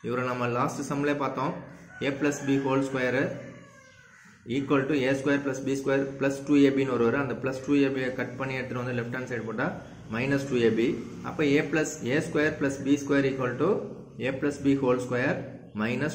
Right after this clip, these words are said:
two A B-ன்னு formula கிடைப்பாரு. இந்த ஃபார்முலாவை இங்க replace பண்ணீங்கன்னா alpha beta use பண்ணீங்க. அப்ப நியூமரேட்டர் A, alpha square plus beta square-ஐ தூக்கிட்டு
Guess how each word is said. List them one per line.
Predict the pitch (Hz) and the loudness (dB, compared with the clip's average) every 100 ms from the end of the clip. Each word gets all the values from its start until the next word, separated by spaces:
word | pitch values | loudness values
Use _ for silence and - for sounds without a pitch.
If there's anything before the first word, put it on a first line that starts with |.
| 131 | -2
two | 135 131 | 0 0
A | 117 | 0
B-ன்னு | 131 131 | -4 -4
formula | 120 120 123 113 | -4 -2 -2 0
கிடைப்பாரு. | 107 110 113 - - - - 120 | 0 0 -2 -2 -6 -14 -14 -4
இந்த | 131 131 | -4 -2
ஃபார்முலாவை | 135 139 135 131 | -2 0 0 0
இங்க | 123 | 0
replace | 139 139 135 | 0 0 -2
பண்ணீங்கன்னா | 127 120 139 127 | -4 -6 -4 -4
alpha | 127 131 117 | -4 -4 -4
beta | 120 120 117 | -4 0 0
use | 117 120 | -2 -4
பண்ணீங்க. | 113 117 165 - - - - - | -4 -2 -4 -6 -12 -20 -20 -12
அப்ப | 110 117 | -4 -2
நியூமரேட்டர் | 127 143 143 135 127 117 | 0 2 2 2 0 0
A, | 120 113 120 | -2 -2 -2
alpha | 139 147 135 | 0 0 0
square | 139 135 | 0 0
plus | 135 123 127 | -2 -4 -2
beta | 139 135 | 0 0
square-ஐ | - 123 117 120 | -2 -4 -4 -4
தூக்கிட்டு | 135 131 123 | -4 -2 0